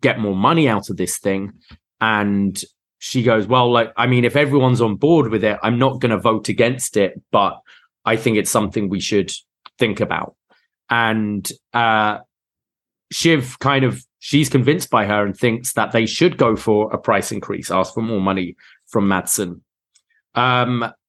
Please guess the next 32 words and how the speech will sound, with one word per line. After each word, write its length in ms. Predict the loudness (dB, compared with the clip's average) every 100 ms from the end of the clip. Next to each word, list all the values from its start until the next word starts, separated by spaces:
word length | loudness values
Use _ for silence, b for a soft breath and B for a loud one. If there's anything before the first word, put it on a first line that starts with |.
| _ _ _ _ _ _
so 200 | -2 2
they're 160 | 2 2
trying 220 | 2 0
to 80 | 0
get 160 | 0
their 100 | 2
way 140 | 2 2
back 240 | 0 -4
to 100 | -4
New 120 | -2
York 360 | 2 2 2 -2
and 120 | -4
now 160 | 0 0
realize 360 | 2 2 2 0
that 160 | -2
Logan 460 | 2 2 2 2 -2
has 200 | -2 -4
also, 560 | -4 -4 0 2 2 -2 b b _ _ 0
uh, 200 | 2 0 2
blocked 560 | 4 4 0 -8 -6
the, 400 | 2 4 2 0 -2
the 100 | -2
choppers. 640 | 2 0 0 -4 -4 -4
So 160 | 0 0
they're 120 | 0
gonna 180 | 0 0
have 160 | -2
to 100 | -6
find 300 | 0 0 2
their 140 | 2 4
own 220 | 4 2
way 320 | -2 -2 -6